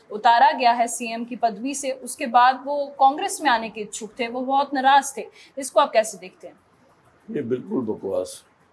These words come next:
Speaker 2: इसको मैं नहीं सही मानता। आदरणीय मनोहर लाल जी पिछले लगभग तीस पैंतीस वर्ष से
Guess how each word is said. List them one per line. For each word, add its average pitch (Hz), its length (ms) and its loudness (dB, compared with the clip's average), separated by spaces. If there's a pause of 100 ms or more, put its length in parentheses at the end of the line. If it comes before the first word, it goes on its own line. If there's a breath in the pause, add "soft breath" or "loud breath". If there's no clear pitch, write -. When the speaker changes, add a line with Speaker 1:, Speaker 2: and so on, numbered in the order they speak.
(300)
Speaker 2:
इसको 107 280 -8
मैं 104 160 -6
नहीं 104 160 -10
सही - 240 -18
मानता। 73 380 -16 (1200)
आदरणीय 113 340 -4
मनोहर 110 340 -4
लाल 110 240 2
जी 98 180 -6 (840)
पिछले 113 320 -2
लगभग 110 480 -4
तीस 113 200 -8
पैंतीस 98 540 -6
वर्ष 95 300 -6
से 101 220 -8